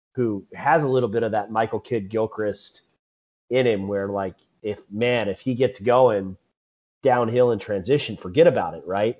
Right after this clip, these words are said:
And, and, but they're not producing enough of those plays, but they are getting stops. Um, so I think,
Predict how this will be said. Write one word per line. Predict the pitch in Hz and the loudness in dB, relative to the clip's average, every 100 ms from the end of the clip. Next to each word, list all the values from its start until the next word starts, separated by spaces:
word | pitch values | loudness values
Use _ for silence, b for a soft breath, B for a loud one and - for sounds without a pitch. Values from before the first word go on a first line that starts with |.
| - | -8
And, | 98 95 92 - - | -8 -8 -12 -12 -6
and, | 104 101 | -4 -2
but | 107 104 | -4 -2
they're | 113 | 2
not | 127 139 - - - | 4 4 2 -10 -6
producing | 127 123 147 135 110 | -4 0 -2 -2 -4
enough | 104 98 | -4 -6
of | |
those | 98 - | -8 -6
plays, | 196 127 | -6 -6
but | 117 | -8
they | 117 | -6
are | 113 190 | 0 0
getting | 202 147 98 | 2 -2 -4
stops. | - - 147 110 - - - _ _ _ _ _ _ | -10 -4 -2 -2 -8 -20 -20 _ _ _ _ _ _
Um, | 107 104 95 90 - _ _ _ _ | -8 -6 -6 -10 -16 _ _ _ _
so | - 139 | 0 2
I | |
think, | 123 147 | 4 2